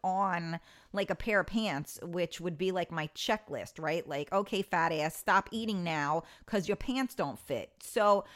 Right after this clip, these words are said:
let's all do that. From now until tomorrow, let's do a fat ass checklist. Throw on a pair of your jeans,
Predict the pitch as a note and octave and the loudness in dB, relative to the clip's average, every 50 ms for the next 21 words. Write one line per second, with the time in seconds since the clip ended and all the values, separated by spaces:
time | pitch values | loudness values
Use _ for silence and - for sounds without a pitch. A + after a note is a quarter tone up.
0 | - - - _ A#3 D4 - - - - C5+ C5 C5 A4 C4+ F3+ A3+ C4 C4 A#3 | -20 -20 -10 _ 2 2 2 2 4 4 6 6 8 6 4 2 0 0 2 4
1 | F#3 E3 C3+ A#2+ A2 F#3+ - - - - G#3 G#3 G#3+ A3+ A3 A3+ A#3 B3+ D4 F4 | 4 4 4 4 2 0 -4 -6 -6 -4 -2 0 0 2 2 2 2 2 0 -2
2 | - - E4 D#4 - - C#4+ C4 A#3+ A3 G3+ G3 G3+ G3 G3 G3+ G#3+ G#3+ G#3+ - | -4 -6 -6 -6 -4 -4 0 4 4 4 4 4 4 2 4 2 2 0 0 -4
3 | - - B3 B3 A#3+ - - - A3+ A3 A3 A3 G#3+ G#3 G#3 G#3+ - - - - | -6 0 2 2 2 2 4 6 6 6 6 6 6 4 2 2 0 -6 -6 0
4 | - G3+ G3 - - D3+ A#2+ F2 - - - - - _ _ _ - _ _ _ | 0 0 0 0 -4 -6 -6 -6 -6 -10 -14 -16 -20 _ _ _ -20 _ _ _
5 | _ - G#3+ A3+ B3 C#4 D#4+ F4 E4+ F4 F4 F4+ - - - D4 C4+ C4+ B3+ B3+ | _ -2 0 4 4 6 6 6 4 2 2 -2 -4 0 0 2 2 2 2 0
6 | B3 B3+ C4 A3 G3+ F#3+ G#3+ A3 G3+ E3+ C#3+ B2 B2 B2+ C3 - - | 0 0 0 0 0 0 -2 -2 -2 -4 -4 -4 -6 -6 -8 -8 -12